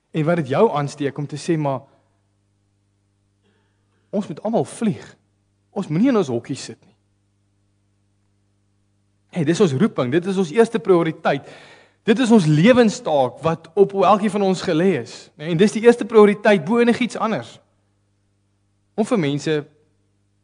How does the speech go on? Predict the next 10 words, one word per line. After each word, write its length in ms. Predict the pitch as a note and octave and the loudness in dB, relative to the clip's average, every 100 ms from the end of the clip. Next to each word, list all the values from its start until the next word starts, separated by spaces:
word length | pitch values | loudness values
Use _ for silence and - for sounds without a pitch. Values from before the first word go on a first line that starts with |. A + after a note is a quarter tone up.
| _ _ _ | _ _ _
van 120 | F3 | -4
Jesus 260 | B2+ - C#3 | -4 -8 -10
te 120 | C#3 | -10
vertel. 380 | - - F#2+ F#2+ | -12 -14 -16 -6
En 60 | |
jou 100 | D3+ D3+ | -4 0
sekondêre 600 | C#4 D4 A#3 D3+ C3+ B2 | -2 0 2 2 0 -4
taak 340 | A2 G2 _ _ _ _ _ _ _ _ _ _ _ | -10 -10 _ _ _ _ _ _ _ _ _ _ _
is 180 | D#3+ C#3 | -6 -6
die, 280 | - C#3+ B2+ | -4 -4 -4